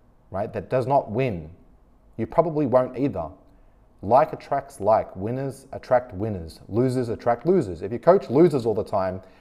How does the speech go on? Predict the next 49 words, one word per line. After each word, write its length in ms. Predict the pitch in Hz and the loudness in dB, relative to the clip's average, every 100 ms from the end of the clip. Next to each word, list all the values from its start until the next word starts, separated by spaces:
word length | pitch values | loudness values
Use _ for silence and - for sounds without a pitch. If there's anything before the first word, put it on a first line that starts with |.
| - | -14
and 140 | 107 104 | -6 -2
doesn't 260 | 135 135 113 | -2 -2 -6
actually 380 | 117 - 101 | -8 -8 -8
win, 220 | 95 113 95 | -4 -6 -6
doesn't 160 | 113 | -6
have 120 | 131 | -6
any 100 | 127 | -8
pro 220 | - 117 117 | -4 -2 0
cards, 340 | 101 87 85 | -2 -4 -6
do 120 | - | -12
you 40 | 123 | -6
think 240 | 165 170 | -6 2
you're 220 | 107 117 | 4 4
gonna 180 | 120 117 | 2 -2
be 140 | 117 | -2
the 100 | 101 | -2
one 260 | 95 104 113 | 0 0 0
that's 200 | 107 101 | 0 -2
gonna 220 | 113 101 | -6 -6
change 280 | - 104 110 | -6 -8 -4
anything? 400 | 120 123 151 160 - _ - | -6 -6 -8 -10 -14 _ -20
Probably 440 | - 117 120 113 104 | -2 0 0 -2 -4
not. 320 | 85 78 - _ _ _ | -8 -12 -14 _ _ _
He 80 | - | -8
doesn't 240 | 107 131 110 | -4 -4 -4
have 180 | 120 | -6
the 60 | 101 | -6
experience, 520 | 90 - 110 110 131 - | -8 -8 -2 -2 -2 -6
or 140 | 90 | -8
she 200 | - 147 | 0 0
doesn't 200 | 156 127 | 0 -4
have 160 | 107 87 | -10 -10
the 60 | |
experience 680 | 87 - - 98 117 156 - _ _ _ | -14 -14 -8 -6 -6 -10 -16 _ _ _
that 160 | 107 110 | -2 0
is 140 | 104 | -2
needed, 340 | 123 170 143 104 | 0 2 2 -2
that 140 | 92 | -6
is 120 | 85 | -6
required 480 | 95 - 123 135 135 | -10 2 6 6 4
to 80 | 110 | -2
go 140 | 117 | 0
to 120 | 117 101 | 0 0
that 180 | 90 | -2
next 280 | 101 117 - | -2 -6 -2
level. 340 | 117 101 82 - - _ | -2 -2 -8 -10 -20 _
Sure, 240 | - 190 | -2 0
they 80 | 156 | 2
might, 220 | 127 120 | 0 -2